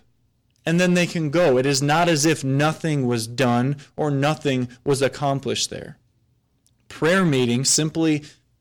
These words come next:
prayer, is an incredibly powerful thing for churches to be engaged in. He gives these concerns as well as giving these solutions. And again, Jesus specifically addressing,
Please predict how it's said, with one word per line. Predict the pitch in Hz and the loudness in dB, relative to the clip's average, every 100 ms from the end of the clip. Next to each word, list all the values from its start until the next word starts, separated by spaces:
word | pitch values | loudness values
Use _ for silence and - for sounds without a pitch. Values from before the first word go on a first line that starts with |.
| _ - | _ -6
prayer, | 165 175 127 113 151 - _ _ _ - | 0 2 4 2 -2 -10 _ _ _ -2
is | 151 139 | -2 0
an | 139 | -2
incredibly | 131 127 - - - 185 190 175 175 | -2 -4 -10 -20 -6 -2 0 2 0
powerful | - 143 151 156 135 135 | -2 -4 0 0 0 -6
thing | 123 147 135 120 120 - _ | -6 -4 -2 -4 -8 -20 _
for | 139 | -6
churches | - 131 117 120 | -2 -2 -2 -6
to | - | -6
be | 123 123 | -4 -2
engaged | 127 143 143 - | -2 -2 -2 -4
in. | - - - _ _ _ _ _ _ _ _ _ _ _ _ _ _ _ _ _ _ _ _ _ _ _ _ _ _ _ | -8 -16 -20 _ _ _ _ _ _ _ _ _ _ _ _ _ _ _ _ _ _ _ _ _ _ _ _ _ _ _
He | 190 | -2
gives | 170 196 190 | 4 4 4
these | 208 208 | 2 2
concerns | 233 208 - 151 147 165 | 2 2 4 4 4 2
as | 131 | 2
well | 147 175 | 2 4
as | 160 | 4
giving | 139 151 147 | 2 2 4
these | 147 135 | 2 2
solutions. | 139 117 117 - 135 | 2 2 2 0 0
And | 127 | 0
again, | 127 156 151 127 | 0 2 2 2
Jesus | 139 147 | 2 2
specifically | - - - 147 - 170 190 185 180 170 | 2 0 0 0 2 2 2 2 2 2
addressing, | 131 139 175 - 123 123 | 2 2 2 2 0 -2